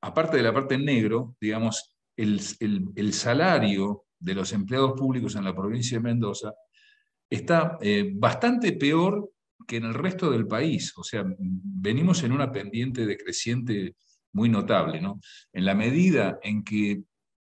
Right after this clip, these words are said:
eh, el, el, el salario del empleado público, eh,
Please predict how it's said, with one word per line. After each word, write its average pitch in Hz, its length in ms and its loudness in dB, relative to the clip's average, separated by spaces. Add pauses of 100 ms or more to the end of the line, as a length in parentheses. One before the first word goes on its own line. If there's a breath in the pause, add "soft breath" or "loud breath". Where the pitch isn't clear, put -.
(640)
eh, 92 520 0 (840)
el, 104 160 -2
el, 104 360 0 (180)
el 104 160 -2
salario 135 440 2
del 113 140 4
empleado 131 420 2
público, 92 840 -4
eh, 85 320 -2